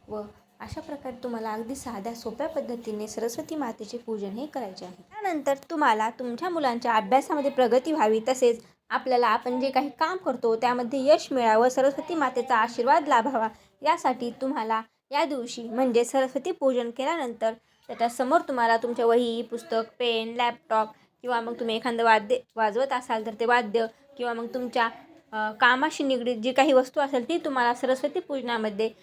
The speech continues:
सरस्वती देवीच्या पूजेच्या समोर मांडायची आहे. त्याची देखील तुम्हाला पूजा करून घ्यायची आहे.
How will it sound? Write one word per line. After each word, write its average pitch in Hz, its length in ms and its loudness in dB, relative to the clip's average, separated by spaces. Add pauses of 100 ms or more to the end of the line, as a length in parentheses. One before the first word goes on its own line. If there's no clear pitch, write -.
(200)
सरस्वती 247 380 -4
देवीच्या 247 420 0 (480)
पूजेच्या 254 360 0
समोर 277 280 4
मांडायची 262 480 4
आहे. 233 160 2
त्याची 240 260 0
देखील 262 300 -2
तुम्हाला 269 260 2
पूजा 254 340 -2
करून 302 280 0
घ्यायची 277 300 0
आहे. 240 260 4